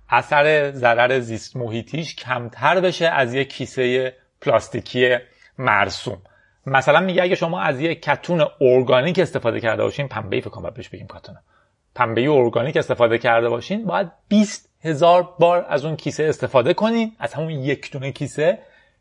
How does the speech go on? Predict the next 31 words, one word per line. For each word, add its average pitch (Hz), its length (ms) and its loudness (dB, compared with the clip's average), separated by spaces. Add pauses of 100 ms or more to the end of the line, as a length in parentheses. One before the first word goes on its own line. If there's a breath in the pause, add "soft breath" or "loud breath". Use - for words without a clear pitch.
(120)
که 139 340 4 (280)
برابر 131 580 6
ضرر 139 400 2
زیست 127 320 -8
محیطیش 120 680 -6
جبران 135 520 4
بشه 156 280 0
در 127 180 2
مقابل 117 540 2
اینی 160 240 -2
که 151 300 0 (640 soft breath)
به 131 120 6
جاش 123 200 4
بهتون 123 420 0 (280)
کیسهٔ 120 280 0
پارچه‌ای، 101 520 -2
کیسهٔ 120 500 0
پلاستیکی 117 500 -2
میدادن 107 340 -2
و 101 40 -4
مینداختینش 101 560 -14
دور. - 220 -16 (720 soft breath)
توی 170 180 4
ق-، 170 220 0 (240)
شکل‌های 131 520 0
دیگه 127 220 -2
کمتره، 117 500 -4 (340 soft breath)
ولی 131 120 4
در 143 120 4
واقع 127 160 4
میگه 156 360 0